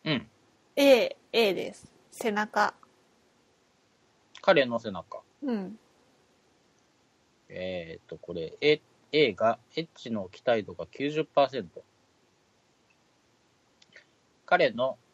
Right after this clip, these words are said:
Speaker 1: 腰や背中に手を回すのは、無意識のうちに誘っている証拠。キスがセックスの導入に過ぎないと考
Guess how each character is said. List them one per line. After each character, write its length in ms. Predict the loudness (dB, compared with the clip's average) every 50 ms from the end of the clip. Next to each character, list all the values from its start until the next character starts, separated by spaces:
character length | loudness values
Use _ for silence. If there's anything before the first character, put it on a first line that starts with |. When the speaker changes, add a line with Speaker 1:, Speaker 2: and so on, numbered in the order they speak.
| _ _ -20
Speaker 1:
腰 260 | -20 -10 -2 0 0
や 80 | 0
背 120 | 0 0 -2
中 240 | -2 0 2 2 0
に 140 | 0 0
手 120 | 2 2 4
を 100 | 4 2
回 240 | 0 -4 -8 -8 -10
す 140 | -12 -16
の 140 | -16 -8 -4
は、 200 | -2 -2 -2 -2 _ _ _ _ _ _ _ _ _ _ _ _ _ _ _ _ _ _ _
無 160 | -12 -8 -8 -8
意 40 |
識 260 | -8 -8 -8 -6 -4 -4
の 120 | -4 -4
う 80 | -6 -8
ち 160 | -10 -6 -6
に 120 | -4 -4
誘 320 | -6 -6 -10 -10 -6 -6 -8
っ 20 |
て 200 | -8 _ -6 -6
い 120 | -6 -6 -6
る 80 | -8 -10
証 280 | -6 -4 -4 -4 -4 -6 -4
拠。 160 | -2 -2 -2 _ _ _ _ _ _ _ _ _ _ _ _ _ _ _ _ -8
キ 140 | -8 -6
ス 200 | -4 -4 -4 0
が 200 | 4 6 6 6 4
セ 160 | 2 0 0
ッ 80 | 0 0 _ _ -20
ク 80 | -20
ス 140 | -20 -14 -10 -6
の 120 | -6 -6
導 340 | -4 -4 0 2 2 2 0
入 160 | 0 -4 -8 -8
に 120 | -8 -8
過 140 | -6 -6 -6
ぎ 120 | -4 -2
な 120 | 0 0 0
い 80 | 0
と 80 | -2 -6
考 260 | -8 -6 -6 -2 0